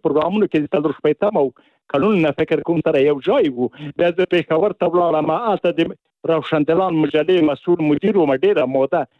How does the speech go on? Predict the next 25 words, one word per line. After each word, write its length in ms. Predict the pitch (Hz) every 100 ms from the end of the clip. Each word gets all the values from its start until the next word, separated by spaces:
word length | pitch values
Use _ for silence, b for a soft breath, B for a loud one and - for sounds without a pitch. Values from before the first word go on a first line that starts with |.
| _ _ -
بیا 160 | 185 196
راغلم، 440 | 208 208 180 180
اوږده 480 | 170 147 151 143 226
موده، 360 | 262 165 135 139
دیارلس 520 | 127 160 208 254 170 -
کاله. 240 | 165 143 131 - _ _ -
افغانستان 520 | 147 147 156 143 185
په 180 | - 165
مشرانو 340 | 131 190 214 151
جرګه 260 | 156 185
کې 160 | 190 170
ما 160 | 180
د 140 | 175 160
معلولینو 460 | 147 147 151 214 202
او 100 | 147 -
شهیدانو 540 | 147 147 180 196 175 - b b -
انتصابي 640 | 180 - 143 160 165 247
استازیتوب 800 | 175 - 165 151 143 - 302 190
وکاوه. 420 | 160 - 123 131 120 B 139 - -
او 180 | 190 156 185 -
په 80 | 175
څو 360 | _ - 285 349 294 247 262 - _
کتابونه 560 | 175 160 311 311 175
موږ 240 | 180 185 165 165
مشترک 380 | 143 160 190